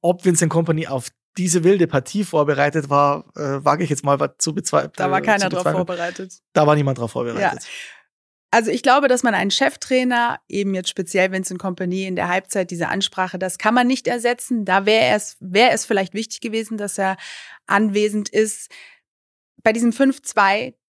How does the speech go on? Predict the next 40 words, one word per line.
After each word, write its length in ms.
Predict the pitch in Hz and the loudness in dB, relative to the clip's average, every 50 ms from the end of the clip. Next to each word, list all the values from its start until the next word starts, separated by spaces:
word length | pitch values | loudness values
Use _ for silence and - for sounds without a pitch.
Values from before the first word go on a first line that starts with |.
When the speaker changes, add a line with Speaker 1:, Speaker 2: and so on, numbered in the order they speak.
| _ - - | _ -10 -10
Speaker 2:
dieses 320 | 220 202 214 214 190 - | -8 -6 -6 -6 -6 -6
Stadion 600 | - - - 220 190 214 233 220 196 180 190 196 185 | -4 0 2 4 4 4 4 2 0 -2 -2 -2 -4
war 160 | 202 202 190 | -4 -6 -6
so 260 | 180 - 202 - - _ | -6 -6 -6 -6 -6 _
unfassbar 640 | - 247 254 277 277 - 247 226 214 - - 190 180 | 2 4 6 4 4 2 -2 -4 -4 -2 0 0 0
laut, 280 | 180 180 170 180 196 190 | 2 2 2 0 0 -2
da 80 | 190 | -4
kannst 360 | 180 - - 208 208 - - - | -4 -4 -4 -6 -6 -6 -6 -6
du 60 | 196 | -4
als 200 | - 165 165 - | -2 -2 -2 -2
Cheftrainer 500 | - 214 220 - - - 202 185 180 175 | -2 -4 -4 -6 -6 -4 -4 -2 -2 -2
an 60 | 190 | -2
der 140 | 170 165 165 | -2 -2 -2
Seitenlinie 560 | 180 170 190 196 190 170 180 185 190 185 - | -2 -2 -2 -4 -4 -4 -2 -2 -2 -4 -6
auch 100 | 165 - | -6 -4
gar 140 | - 175 180 | -4 -2 -2
nichts 100 | 180 - | -2 -4
mehr, 100 | 202 180 | -4 -4
da 60 | 180 | -4
hast 160 | 185 185 - | -4 -4 -4
du 40 | 214 | -4
ja 120 | 185 190 190 | -2 -2 -4
kaum 380 | 196 - - - 208 220 214 | -4 -2 0 0 0 0 0
Zugang 420 | - - - 294 269 233 196 190 208 | 0 2 4 4 6 4 4 4 2
eigentlich 240 | - 190 202 180 - | -2 -2 -2 -4 -4
zu 80 | - 208 | -4 -2
deinen 160 | 185 180 185 180 | -2 0 -2 -2
Spielern, 640 | - - - - 226 254 240 190 196 202 202 190 175 | -4 -4 -2 0 2 2 2 2 0 -2 -4 -2 0
weil 200 | 185 185 185 185 | 0 0 2 0
das 220 | 190 190 175 - | -2 -4 -2 -2
ja 120 | 196 185 180 | -4 -4 -4
so 400 | 175 175 185 208 233 294 311 - | -4 -2 0 2 4 4 2 2
auf 260 | - - 220 - - | 2 2 0 0 -2
die 120 | - 196 | -8 -8
Spieler 560 | - - - - - 247 302 320 226 - - | -8 -8 -6 0 2 2 4 4 2 2 2
auch 240 | 107 180 185 170 - - | 2 0 0 -2 -4 -4
auf 220 | - 202 233 - | -2 -2 -2 -2
dem 160 | - 220 196 - | -4 -6 -6 -4
Platz 300 | - 208 196 190 - - | -4 -4 -4 -4 -4 -6
einprasselt. 760 | - 208 202 220 - - - - 170 - - 190 196 240 - | -6 -4 -4 -4 -6 -6 -6 -6 -6 -6 -4 -4 -4 -4 -4